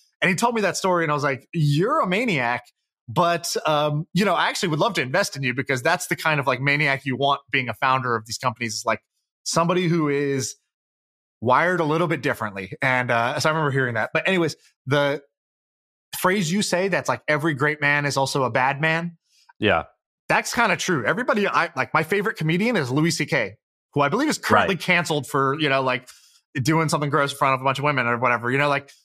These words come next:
Speaker 1: and I don't think that's cool, but I love Louis C K, and I still love Louis C K, and, like, I think he's awesome.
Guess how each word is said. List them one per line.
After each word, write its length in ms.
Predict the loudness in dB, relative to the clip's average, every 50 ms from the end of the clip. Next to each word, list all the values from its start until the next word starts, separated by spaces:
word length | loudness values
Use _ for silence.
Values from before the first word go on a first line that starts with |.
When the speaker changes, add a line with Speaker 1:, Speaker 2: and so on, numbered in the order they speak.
| _ _ _ _ -6 -2 0
Speaker 1:
and 80 | 2
I 60 | 2
don't 140 | 2 0 -2
think 140 | -2 -2 -2
that's 180 | -2 -2 -2 -2
cool, 520 | -2 0 0 2 2 0 -2 -4 -6 -12 _ _ -18
but 240 | -6 0 0 2 2
I 80 | 4 2
love 200 | 2 2 0 0
Louis 200 | 0 0 0 0
C 160 | -2 -2 -2
K, 200 | 0 0 2 2
and 80 | 2
I 80 | 0 0
still 240 | -2 0 -2 0 0
love 180 | 0 0 0
Louis 180 | 0 0 0 0
C 160 | -2 -2 -4
K, 340 | -4 -2 -2 -2 -2 -4 -2
and, 160 | -2 -2 0 0
like, 280 | 0 0 0 -2 -8 _ _ _ _ _ _ _ -4 -2
I 80 | -2
think 220 | -2 0 -2 -2 0
he's 140 | 0 2
awesome. 380 | 2 0 0 -2 -4 -8 -8